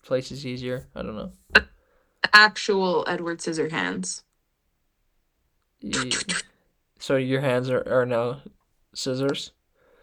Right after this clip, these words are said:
Speaker 2: I would take blades to them if my hands were that big and become famous. If I'm
Speaker 1: Oh,
Speaker 2: gonna
Speaker 1: yeah.
Speaker 2: have that hands, I gotta do
Speaker 1: Yeah,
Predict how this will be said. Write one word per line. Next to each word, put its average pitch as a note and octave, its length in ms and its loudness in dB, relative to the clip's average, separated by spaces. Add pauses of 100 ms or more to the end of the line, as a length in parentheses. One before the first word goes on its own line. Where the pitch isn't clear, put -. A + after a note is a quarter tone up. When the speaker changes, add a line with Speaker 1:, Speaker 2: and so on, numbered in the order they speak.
(200)
Speaker 2:
I G#3+ 100 8
would G3+ 240 2 (180)
take C4+ 160 -8 (140)
blades G#3 380 4
to G3 220 0
them E3+ 220 0
if F3 160 -4
my F3+ 120 0
hands E3+ 280 -2
were F3 100 0
that F3+ 180 0
big F#3+ 260 0
and F3+ 220 2
become F3+ 340 0
famous. E3+ 600 -2
If G3 100 4
I'm B3 120 10
Speaker 1:
Oh, - 20 10
Speaker 2:
gonna F4 160 10
Speaker 1:
yeah. - 40 4
Speaker 2:
have A3+ 140 6
that F#3+ 140 0 (280)
hands, F3 360 -6 (440)
I G3 80 2
gotta F#3 260 6
do F3+ 120 -10 (2250)
Speaker 1:
Yeah, B2 240 0